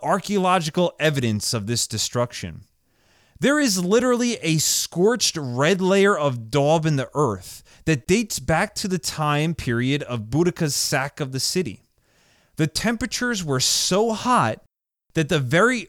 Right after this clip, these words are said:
earth where the city lay became scarred.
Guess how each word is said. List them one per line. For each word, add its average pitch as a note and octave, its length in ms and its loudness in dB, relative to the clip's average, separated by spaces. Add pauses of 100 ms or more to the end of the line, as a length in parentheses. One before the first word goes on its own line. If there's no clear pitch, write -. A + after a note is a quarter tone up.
earth A3 340 2
where F#3+ 140 2
the E3 100 0
city G#3 420 0
lay E3+ 540 2 (260)
became C3 460 -2
scarred. A2+ 800 -4